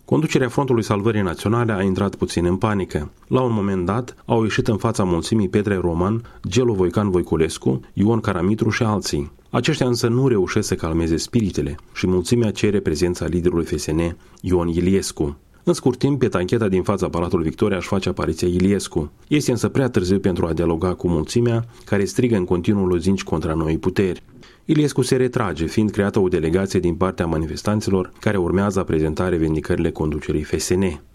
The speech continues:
Se cer precizări privind numărul real al victimelor din decembrie o mie nouă sute optzeci și nouă,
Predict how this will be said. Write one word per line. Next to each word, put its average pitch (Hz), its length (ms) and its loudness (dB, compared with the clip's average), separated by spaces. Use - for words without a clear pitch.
Se - 140 0
cer 165 200 0
precizări 113 500 0
privind 101 420 0
numărul 110 380 2
real 98 240 -2
al 82 140 -2
victimelor 92 520 0
din 87 120 2
decembrie 90 460 2
o - 20 0
mie 80 100 2
nouă 85 100 0
sute - 140 -4
optzeci - 200 -4
și - 100 -4
nouă, 113 300 2